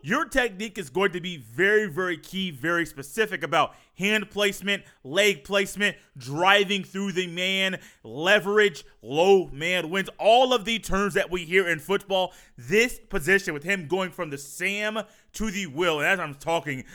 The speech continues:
I have my pen in my hand like I'm about to write down notes. I'm not writing down notes, but I feel like, uh, this is a note-taking section, so I have to get my pen ready and with my pa-, pad of paper right in front of me, I do write down all of my notes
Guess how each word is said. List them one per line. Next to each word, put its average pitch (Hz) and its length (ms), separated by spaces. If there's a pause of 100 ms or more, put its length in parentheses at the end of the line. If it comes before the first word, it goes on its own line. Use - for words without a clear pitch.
(140)
I 165 100
have 185 160
my 147 80
pen 202 220
in 180 60
my 151 100
hand 147 160
like 143 80
I'm 143 40
about 151 120
to 120 80
write 151 200
down 143 140
notes. 143 260
I'm 143 140
not 180 160
writing 151 240
down 131 200
notes, 151 240
but 143 140
I 135 60
feel 160 260
like, 147 260 (240)
uh, 127 140
this 170 200
is 147 80
a 143 80
note-taking 151 680
section, 190 500 (260)
so 180 160
I 160 160
have 165 120
to 156 60
get 147 120
my 147 120
pen 170 220
ready 151 280
and 147 100
with 151 140
my 131 120
pa-, - 220 (160)
pad 180 440 (180)
of 151 100
paper 165 240
right 180 200
in 185 80
front 170 240
of 147 60
me, 151 160
I 131 120
do 156 180
write 147 200
down 143 140
all 156 260
of 147 80
my 147 120
notes 135 320